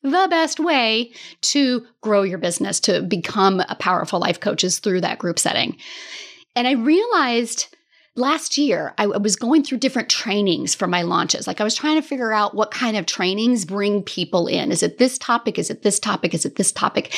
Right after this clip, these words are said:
And I really found myself struggling. And I created a training that no one took me up on.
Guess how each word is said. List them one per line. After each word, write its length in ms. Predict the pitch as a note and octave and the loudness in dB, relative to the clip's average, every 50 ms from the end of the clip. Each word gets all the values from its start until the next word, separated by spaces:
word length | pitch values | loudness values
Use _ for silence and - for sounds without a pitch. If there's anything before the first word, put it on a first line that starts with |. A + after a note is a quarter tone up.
| - - - | -8 -6 -4
And 100 | - A3 | -4 -4
I 40 | A#3+ | -2
really 260 | G3 B3+ C#4+ F4 F#4 | 0 2 2 4 2
found 380 | F#4 - - G#3 A3+ A#3+ A#3+ | 2 0 -4 -4 -2 0 0
myself 340 | A#3 G#3+ - - F#3+ F3+ F3 | 0 -2 -2 -2 -4 -2 -2
struggling. 800 | - - - - - - F#3+ F3+ F3 D#3+ - - - - - - - - - - - - - | 0 0 0 0 0 0 0 0 0 -2 -4 -4 -6 -8 -10 -12 -14 -10 -8 -8 -6 -2 0
And 80 | G3+ | 0
I 60 | A#3 | 0
created 480 | - - - C4+ C4 C4+ D4+ F4+ F4 F#4 | 0 0 -2 0 2 2 2 2 0 -2
a 40 | F#4+ | -4
training 760 | G4 - - - F#4+ G#4+ A4 F4 G3 E3+ F#3 B3 - - - _ _ _ _ _ _ - | -4 -4 -2 0 2 2 4 2 2 0 -2 -4 -6 -8 -14 _ _ _ _ _ _ -2
that 220 | F#4 F4+ D4+ F#4 | 0 0 0 0
no 240 | D#4+ C#4+ C#4+ D4+ D4+ | 0 2 2 4 4
one 240 | D4 D#4 D#4 D4 C#4 | 4 4 4 2 2
took 240 | - - - - - | -2 -6 -4 0 2
me 160 | C4+ C4 B3+ | 2 2 2
up 160 | B3 B3 - | 0 0 0
on. 320 | G#3 F3 - - - - | 0 0 0 -2 -6 -10